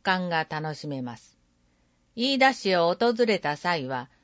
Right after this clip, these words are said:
シンボルマークのある認定店舗で、地元の食材を使用し、腕によりをかけた料理をご堪能ください。飯田市、壱岐山壱岐商の食育店を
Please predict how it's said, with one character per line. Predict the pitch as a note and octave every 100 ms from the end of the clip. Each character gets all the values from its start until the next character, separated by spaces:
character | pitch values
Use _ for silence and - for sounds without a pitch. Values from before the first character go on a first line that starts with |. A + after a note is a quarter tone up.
| _
シ | - A#3+
ン | C4+
ボ | C4
ル | C4+ C4
マ | C4 A#3
ー |
ク | F#3+ E3
の | D#3+
あ | F3
る | F3+ D#3
認 | F3 A3 A#3
定 | A#3+ A#3
店 | A3+ A3 G3
舗 | C#3
で、 | C3+ C3+ - _ _ -
地 | F3
元 | G#3 A3 A3+
の | G#3+
食 | G3+ G3+ G#3+
材 | G3+ G#3 G3+
を | G3
使 | F#3+ - F3
用 | F#3+ F#3
し、 | F3 E3 C#3+ - _ _ _ _
腕 | G3+ G#3 B3
に | A3 G3+
よ | G#3
り | B3 A#3+
を | F#3+
か | G#3
け | G#3 F#3+
た | E3
料 | F3 G#3+ F#3
理 | E3 D3+
を | D3
ご | D#3
堪 | D#3 F3 F3
能 | E3 D3+ D3
く | C3+
だ | C3+ B2+
さ | B2
い。 | A#2+ - _ _ _ _ _ _ _ _ _ _ _ _ -
飯 | B3 B3+
田 | B3 B3+
市、 | - E3+ D#3 _
壱 | - G3
岐 | A#3+ A#3+
山 | - A3+ A3+
壱 | A3
岐 | A3 A#3
商 | - G#3+ G#3
の | G3+ G3
食 | G#3+ G3+ A#3 A#3+
育 | A3+ A#3
店 | E3+ D#3+ D3
を | C#3+